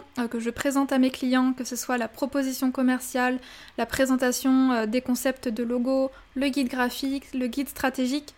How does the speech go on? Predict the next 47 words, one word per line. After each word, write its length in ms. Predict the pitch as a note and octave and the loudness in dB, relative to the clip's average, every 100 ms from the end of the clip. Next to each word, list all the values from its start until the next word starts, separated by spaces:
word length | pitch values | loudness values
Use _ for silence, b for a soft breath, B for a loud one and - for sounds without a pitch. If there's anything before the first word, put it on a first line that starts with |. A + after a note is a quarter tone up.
| _ - | _ 2
Bref, 220 | C#4 D4+ | 4 4
je 40 | |
vous 60 | C4 | 4
donne 160 | C#4+ | 2
absolument 440 | D4 B3+ C4 C4+ D4 | 2 0 -2 -2 -2
tout 160 | D4+ | -4
ce 100 | F4 | -6
que 80 | - | -4
je 100 | B3+ | -2
donne 180 | B3 D4+ | 0 0
aujourd'hui 300 | C#4+ B3+ B3+ | 0 0 2
à 80 | C#4+ | 2
mes 140 | C#4 | 2
clients 360 | - B3+ C4 D#4+ B B B B | 0 0 0 0 B B B B
et 120 | C#4+ | -2
surtout 260 | C#4 C4 D#4+ | -2 -4 -6
qui 160 | - | 2
m'a 100 | B3+ | 2
permis, 320 | A#3+ B3+ C#4 | 4 4 4
en 120 | C#4+ B3 | 4 2
fait, 320 | C#4 C#4+ - | 0 0 -2
de 160 | A#3 C4 | -2 -2
construire 520 | C4 B3+ - D4+ C4 | 0 -2 0 -2 0
un 80 | A3+ | -2
processus 640 | - D4 D4 C#4+ C4 C#4 | -2 -2 0 -2 -4 -6
client 360 | - C4 C4+ C#4 | -6 -2 0 0
qui 140 | - | -4
soit 160 | - A3+ | -8 -6
solide, 480 | - C#4+ C#4 D4 C#4+ B B B B | -4 -2 0 -2 -6 B B B B
de 60 | B3 | -2
vraiment 280 | A#3+ B3+ D4+ | 4 6 6
me 120 | C4+ | 6
positionner 560 | B3+ C#4+ C#4+ C#4+ C#4+ D4 | 4 2 2 0 2 4
en 120 | C4+ | 4
expert, 540 | C4+ - C4+ C#4 C#4+ - | 2 0 2 2 2 -4
de 280 | A#3 A#3+ A#3+ | -2 0 2
me 200 | A#3 A#3 | 2 2
démarquer 480 | A#3+ D#4+ D#4+ - E4 | 2 2 2 2 0
aussi 300 | D4+ - C4+ | 0 0 0
des 200 | B3 B3 | 2 2
autres 120 | B3+ | 0
designers. 500 | C4 B3+ A#3 C4 - B B B B B | 0 2 2 2 0 B B B B B
Donc 120 | C4+ | 4
voilà, 240 | C4 B3+ D4 | 8 6 6
c'est 160 | - | 4
un 60 | B3 | 2
programme, 520 | C#4 C4+ C#4 D4+ D4+ | 2 4 6 6 2